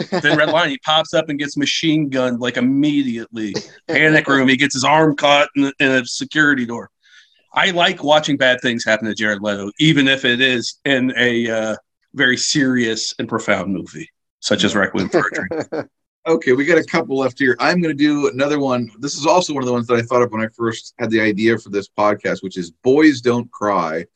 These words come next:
Speaker 3: which, of course, is the movie that, uh, really made Hilary Swank a star,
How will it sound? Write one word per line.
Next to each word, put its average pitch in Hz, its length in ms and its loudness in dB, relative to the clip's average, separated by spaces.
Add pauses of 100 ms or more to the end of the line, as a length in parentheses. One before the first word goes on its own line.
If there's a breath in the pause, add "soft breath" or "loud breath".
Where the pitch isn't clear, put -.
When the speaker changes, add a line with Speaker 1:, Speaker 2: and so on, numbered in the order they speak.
(420 soft breath)
Speaker 3:
which, 113 120 -8
of 117 60 -8
course, 117 220 -4
is 107 80 -6
the 110 80 0
movie 113 260 4
that, 104 300 -2
uh, 92 500 -2 (100)
really 107 140 -2
made 104 240 -2
Hilary 113 320 0
Swank 110 400 -6
a 101 80 -6
star, 98 640 0